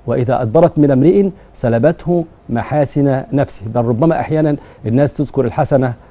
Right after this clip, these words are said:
على إنها، آه، سيئة في الإنسان، ومهما كان الإنسان ماهر وجاله شيء من مرض وانحرف بيه الطريق، الناس بتنسى تاريخه وبتنسى، آه، مهارته في مهنته أو ما إلى ذلك.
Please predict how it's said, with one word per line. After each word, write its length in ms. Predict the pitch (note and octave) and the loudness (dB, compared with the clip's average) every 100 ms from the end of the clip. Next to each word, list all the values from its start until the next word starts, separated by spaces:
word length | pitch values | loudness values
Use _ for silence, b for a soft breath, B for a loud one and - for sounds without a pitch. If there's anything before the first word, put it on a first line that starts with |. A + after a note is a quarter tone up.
| b | b
على 360 | G#2 C3 B2 B2 | -2 0 2 0
إنها، 460 | A#2 C3+ B2 A#2+ A#2 - | -2 -2 0 -2 -4 -4
آه، 180 | A#2 | -4
سيئة 320 | G2+ A#2 C3+ C3 | -2 0 0 0
في 80 | |
الإنسان، 420 | A#2+ A2 E2+ F2 D#2 B B B A2+ | -6 -8 -6 -6 -8 B B B 0
ومهما 240 | D3 D#3+ | 2 2
كان 140 | D#3+ | 0
الإنسان 380 | D3+ C#3 D#3+ C#3+ | -2 -2 0 0
ماهر 280 | D#3 D3+ E3+ - b b b A#2 | 0 0 -2 -4 b b b -2
وجاله 580 | A#2+ A#2+ A2 C#3 D3+ | 0 2 2 4 4
شيء 160 | B2 - | 2 0
من 180 | C3 B2 | -2 2
مرض 240 | C#3+ B2 | 2 2
وانحرف 320 | A2+ - D3 | -2 0 0
بيه 120 | A#2+ C#3+ | 2 0
الطريق، 400 | - B2 D3+ - - - | 0 0 0 -2 -8 -2
الناس 200 | D#3 C#3+ | -2 0
بتنسى 340 | C3 D3+ A#2 | 0 -2 -2
تاريخه 420 | A2 B2+ B2 A#2+ G2+ b b | -2 -2 -2 -2 -4 b b
وبتنسى، 400 | A2 - C#3+ A#2 | -6 -2 0 2
آه، 320 | B2 A#2 A#2 G#2 | 0 0 -2 -2
مهارته 340 | G#2 C3 A2+ | -2 -2 -2
في 120 | A2+ | -4
مهنته 420 | G#2 B2+ C3+ B2 - | -2 0 0 -2 -2
أو 100 | B2 | 0
ما 120 | A2+ | 0
إلى 140 | A#2+ A2 | 0 0
ذلك. 380 | B2 D3+ - | 2 2 0